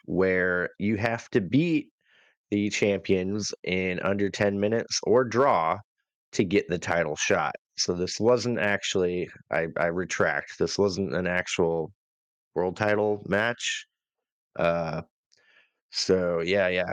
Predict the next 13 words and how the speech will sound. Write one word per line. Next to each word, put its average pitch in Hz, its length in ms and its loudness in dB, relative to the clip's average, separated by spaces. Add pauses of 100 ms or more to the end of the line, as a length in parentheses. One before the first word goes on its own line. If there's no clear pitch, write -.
(160)
I, 95 160 0
that 104 180 2
kinda 131 220 0
confused 101 560 0
me, 107 260 2
and 98 260 -4
when 92 100 0
I 90 80 0
rewatched 90 600 0
it 90 120 2
again, 90 320 0
it, 76 100 -2
like, 78 220 -4